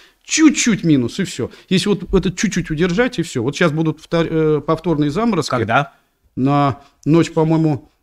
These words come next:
Speaker 1: эм, с восьмого на девятое будет. Вроде бы так, об-, я смотрел прогноз. И, по-моему, на одиннадцатое. Вот. Но там уже минус два обещают, вот в Калужской области минус два, в Тульской минус один.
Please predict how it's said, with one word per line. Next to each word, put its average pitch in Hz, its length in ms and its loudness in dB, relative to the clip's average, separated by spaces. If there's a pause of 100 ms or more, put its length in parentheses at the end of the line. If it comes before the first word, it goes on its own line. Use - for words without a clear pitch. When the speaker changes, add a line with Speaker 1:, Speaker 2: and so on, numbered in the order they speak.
(440)
Speaker 1:
эм, 123 920 -6
с - 120 -10
восьмого 151 340 2
на 165 120 6
девятое 180 460 0
будет. 113 440 -8 (920)
Вроде 131 240 0
бы 151 100 0
так, 117 340 -6
об-, 104 140 -8 (140)
я 120 260 -6
смотрел 117 400 -6
прогноз. 110 680 -8
И, 170 180 -4
по-моему, 170 480 2
на 160 180 4
одиннадцатое. 120 800 -4 (720)
Вот. 117 300 -6
Но 190 100 2
там 202 240 2
уже 165 300 2 (260)
минус 165 520 2 (200)
два 147 300 2
обещают, 165 580 0
вот 139 140 -4
в - 60 -20
Калужской 131 500 -2
области 113 300 -10
минус 123 280 -2
два, 196 180 -2
в - 80 -10
Тульской 123 360 -6
минус 123 280 -4
один. 175 440 -2